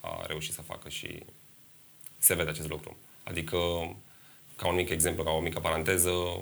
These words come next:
și în prezent, cei de la Țucaț,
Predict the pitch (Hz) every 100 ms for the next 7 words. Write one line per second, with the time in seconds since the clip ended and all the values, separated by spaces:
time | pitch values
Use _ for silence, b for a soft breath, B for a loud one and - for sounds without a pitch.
0 | 95 - - - - 90 87 87 92 80
1 | 80 80 78 80 - - - - - -
2 | 82 80 78 87 82